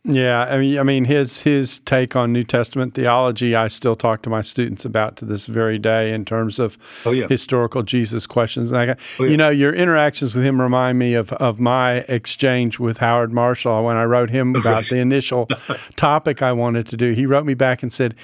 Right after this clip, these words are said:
Speaker 1: "Here are two German works you need to look at to see if they will help you narrow what you're interested in." And I didn't know a lick of German at the time.
Speaker 2: Oh,
Speaker 1: So,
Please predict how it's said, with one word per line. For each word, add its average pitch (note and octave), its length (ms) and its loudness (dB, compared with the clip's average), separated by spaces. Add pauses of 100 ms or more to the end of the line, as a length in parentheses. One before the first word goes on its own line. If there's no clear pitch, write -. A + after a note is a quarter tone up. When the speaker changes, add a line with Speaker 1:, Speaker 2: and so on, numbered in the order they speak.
(240)
Speaker 1:
"Here G3 280 2
are D#3+ 60 2
two F#3 280 0
German D#3 440 2
works D3 320 0
you C3+ 80 2
need B2+ 180 0
to B2+ 60 0
look B2+ 220 0
at B2 200 2
to B2 100 -2
see C3+ 280 2
if A#2+ 120 -4
they C3+ 120 2
will B2+ 160 0
help B2+ 260 0
you B2+ 140 0
narrow B2 360 2
what A2+ 260 0
you're A#2+ 140 -2
interested C3 480 -2
in." G#2 240 -2 (420)
And B2+ 160 0
I D3+ 100 4
didn't D3+ 280 0
know C3 280 4
a G#2+ 40 0
lick B2+ 400 0
of B2 80 0
German B2 400 2
at A2 120 -2
the A2+ 80 -2
time. A#2 560 -2 (300)
Speaker 2:
Oh, C3 80 2
Speaker 1:
So, D#3 80 4